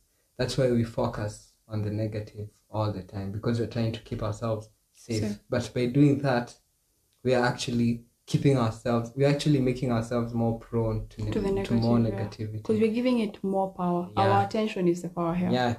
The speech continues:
Speaker 1: what you give attention to, it grows.
Speaker 2: Yes.
Speaker 1: So when you give your attention so much on the negativity, then that negativity, y-, your chances of getting out of it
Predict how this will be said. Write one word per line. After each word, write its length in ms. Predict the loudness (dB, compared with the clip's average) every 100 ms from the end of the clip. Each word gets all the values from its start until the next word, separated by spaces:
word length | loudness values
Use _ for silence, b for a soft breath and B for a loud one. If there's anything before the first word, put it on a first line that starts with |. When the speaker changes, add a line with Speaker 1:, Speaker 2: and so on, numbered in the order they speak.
| -2
Speaker 1:
what 340 | 4 4 4
you 60 | 0
give 220 | 2 2
attention 500 | 2 0 -2 -2 -4
to, 240 | -2 -4 -4
it 240 | -10 -20
grows. 480 | -6 -2 -2 -2 -6 _ _
Speaker 2:
Yes. 240 | _ _ _ _ _ _ _
Speaker 1:
So 300 | -6 2 4
when 180 | 6 4
you 80 | 4
give 340 | 4 4 2 -12 -4
your 180 | 0 0
attention 640 | 2 2 2 0 0 -6 -20 _ -20 -20
so 360 | -18 -6 4 6
much 420 | 8 6 2 -4 0
on 160 | 2
the 100 | 4
negativity, 1080 | 2 0 -6 -2 -2 0 -2 -4 -6 -6 -8 _ _ _ _ _ _
then 320 | 4 6 4 2
that 140 | -2
negativity, 920 | -2 -2 -2 -2 -4 -4 -4 -4 -4 -8 -16 -8
y-, 180 | -8 -2
your 180 | 2 2
chances 400 | 4 2 2 0
of 160 | 0
getting 300 | 0 0 2
out 160 | 0 0
of 160 | -4
it 260 | -4 -4